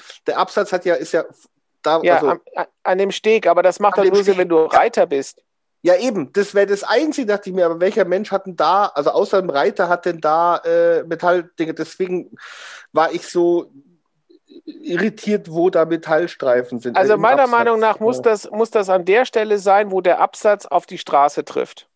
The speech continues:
Speaker 1: Na gut.
Speaker 2: Hinten an der Ferse.
Speaker 1: Na gut, okay, lass uns mal, lass es mal dahingestellt.
Speaker 2: Ja.
Speaker 1: Also, da sind Metallstreifen, mit denen feilt er da rum, relativ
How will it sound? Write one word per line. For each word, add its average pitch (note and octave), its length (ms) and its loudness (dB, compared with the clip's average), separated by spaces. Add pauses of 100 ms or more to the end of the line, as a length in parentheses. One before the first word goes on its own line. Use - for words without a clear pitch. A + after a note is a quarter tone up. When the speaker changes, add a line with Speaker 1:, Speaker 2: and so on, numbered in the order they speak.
(600)
Speaker 1:
Na A#2+ 100 -2
gut. - 280 -12
Speaker 2:
Hinten - 380 -10
an F3 140 -2
der F3 120 2
Ferse. C3 540 -2 (220)
Speaker 1:
Na A#2+ 120 -4
gut, F2+ 220 -12
okay, A2+ 240 -6
lass D3 180 -2
uns F#3 140 -6
mal, C3+ 240 2
lass E3 200 0
es F3 100 -12
mal C#3 100 0
dahingestellt. A2 580 -2
Speaker 2:
Ja. - 60 -14
Speaker 1:
Also, G2 300 -6 (640)
da A2 140 0
sind A2 160 -8
Metallstreifen, A2 480 -2
mit A2 120 -8
denen A2+ 160 -4
feilt B2+ 300 0
er A#2 80 -2
da G2 100 -2
rum, F3+ 500 -4
relativ B2 800 -4